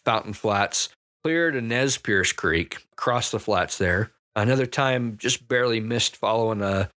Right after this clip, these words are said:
otter through Hayden Valley from, if you're familiar with Grizzly Overlook, a big hill in the middle of the valley, the hill down to Alum Creek.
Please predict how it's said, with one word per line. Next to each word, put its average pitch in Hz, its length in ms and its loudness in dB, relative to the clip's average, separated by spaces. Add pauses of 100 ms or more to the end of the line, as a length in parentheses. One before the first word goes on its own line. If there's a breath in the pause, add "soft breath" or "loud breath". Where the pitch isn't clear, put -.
(220)
otter 117 460 0
through 131 360 -2
Hayden 117 360 0
Valley 101 540 0 (420)
from, 104 320 0
if 104 160 -2
you're 107 100 2
familiar 120 380 0
with 107 120 -2
Grizzly 117 420 0
Overlook, 113 540 0
a 113 60 2
big 107 260 -2
hill 120 200 2
in 117 60 0
the 107 80 -2
middle 110 420 0 (500)
of 110 140 0
the 107 100 0
valley, 113 640 2 (480)
the 120 120 0
hill 120 480 2
down 113 600 -2
to 113 380 0
Alum 110 320 0
Creek. 120 460 -2